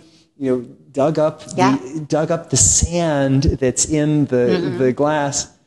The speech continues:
Speaker 1: You know, somebody probably in China made the little screw. Somebody was part of,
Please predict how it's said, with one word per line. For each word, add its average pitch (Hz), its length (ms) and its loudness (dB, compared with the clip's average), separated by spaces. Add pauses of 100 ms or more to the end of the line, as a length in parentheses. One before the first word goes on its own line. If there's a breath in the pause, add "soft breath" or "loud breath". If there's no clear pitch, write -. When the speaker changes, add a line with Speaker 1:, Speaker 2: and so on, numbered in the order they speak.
(180)
Speaker 1:
You 143 80 0
know, 143 60 2
somebody 151 580 0
probably 147 400 0
in 131 100 0
China 139 340 -2
made 131 300 2
the 131 100 0
little 143 220 0
screw. 139 760 0 (520 soft breath)
Somebody 151 520 2
was 139 160 2
part 139 400 0
of, 123 380 -2